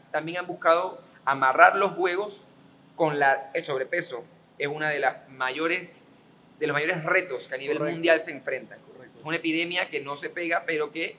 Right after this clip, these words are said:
Speaker 1: está afectando la salud pública en Panamá, está dándose cada vez más en los niños. Por primera vez, yo por lo menos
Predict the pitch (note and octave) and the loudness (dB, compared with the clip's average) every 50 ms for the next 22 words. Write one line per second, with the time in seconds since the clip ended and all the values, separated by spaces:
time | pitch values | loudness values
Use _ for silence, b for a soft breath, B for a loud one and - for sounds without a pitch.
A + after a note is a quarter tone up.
0 | - - - - - D#3 D3+ E3+ D#3+ - F3 F3 D#3+ C3 B2 B2 B2 A#2+ B2+ C3+ | -20 -20 -16 -8 -6 -4 -4 -4 -2 0 0 0 0 -2 -8 -8 -8 -6 -6 -6
1 | C3 - D3 D3 D3 D#3 D3 D3+ C#3 - - - C#3 B2+ B2 B2+ B2+ C3+ D3 D#3 | -6 -8 -8 -10 -8 -4 -2 -2 -2 -2 -4 -8 -6 -4 -4 -4 -2 -2 -2 -2
2 | D3+ - - - - - C3+ C3+ C#3 C#3+ D3 - B2+ C3+ C#3 C#3+ C#3 C#3 C#3 C#3 | -2 -4 -8 -12 -4 -2 -2 -2 -2 -6 -10 -6 -4 -2 -2 -2 -2 -4 -8 -8
3 | C3+ B2+ A#2+ B2+ C3 A#2 G#2+ G#2+ - _ - _ _ b b b b b b b | -12 -16 -16 -18 -18 -18 -18 -20 -20 _ -20 _ _ b b b b b b b
4 | - G3 G3 G3 G3 G3 G3+ G#3 G#3+ G#3 G3 F3+ E3 D3 - - - - D3 D#3+ | 2 2 2 4 2 0 0 2 2 4 4 4 4 2 0 -2 -6 -2 -2 -2
5 | D#3+ D#3+ E3 D3 C3+ B2 B2+ B2+ C3 - - - | 0 0 -2 -2 -2 -4 -6 -10 -12 -12 -16 -20